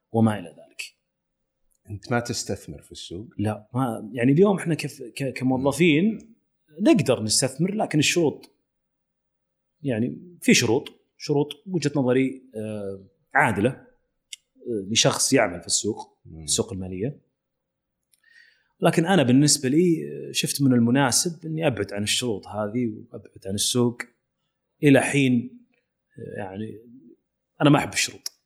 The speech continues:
Speaker 2: <laughs>
Speaker 1: أنا أحب إذا دخلت في شيء، آه، يعني أدخل ب-، آه، بحرية وأطلع بحرية.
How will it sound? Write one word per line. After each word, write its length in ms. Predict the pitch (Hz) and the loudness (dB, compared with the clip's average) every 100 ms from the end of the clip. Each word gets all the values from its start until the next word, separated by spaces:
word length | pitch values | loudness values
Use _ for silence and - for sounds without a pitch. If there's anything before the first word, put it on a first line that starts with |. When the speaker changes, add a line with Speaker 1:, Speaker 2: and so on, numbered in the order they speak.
| _ | _
Speaker 2:
<laughs> 380 | - 185 120 - | -8 0 0 2
Speaker 1:
أنا 140 | 123 107 | 0 0
أحب 260 | 131 110 | -4 -2
إذا 120 | 135 | 0
دخلت 300 | - - 135 | 0 -2 -6
في 100 | - | -4
شيء، 460 | 107 147 160 151 _ _ _ - | 0 0 0 -8 _ _ _ -10
آه، 340 | 135 123 127 131 | -8 -8 -10 -10
يعني 420 | 120 117 156 156 - | -4 -2 -2 -6 -16
أدخل 540 | - 143 - 165 165 143 | -10 -8 -4 -4 -4 -4
ب-، 480 | 151 156 76 143 - _ _ _ _ _ _ - | -6 -6 -8 -12 -16 _ _ _ _ _ _ -8
آه، 680 | - 123 - - - - 123 | -4 -4 -6 -12 -16 -14 -8
بحرية 640 | - 135 131 90 - _ _ _ _ _ - | 0 2 2 0 -6 _ _ _ _ _ -12
وأطلع 360 | 131 135 123 120 | -2 0 2 -2
بحرية. 680 | 110 - - 95 87 - | -2 -6 -6 -8 -10 -12